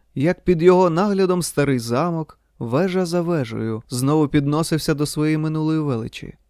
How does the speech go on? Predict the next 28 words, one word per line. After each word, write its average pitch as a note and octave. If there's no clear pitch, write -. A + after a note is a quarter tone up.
як B2
плющ C#3+
повільно E3+
обплітає D#3+
відновлені D3+
стіни D3+
так -
само, E3
як C3+
і E3
багато D3
століть D#3+
тому, D3
як C3+
селяни E3
благословляли E3
його B2
за A2+
те, C#3
що -
він D3+
своїм D3+
заморським C#3+
золотом D#3
повернув D#3
назад D3
давні C#3+
часи. -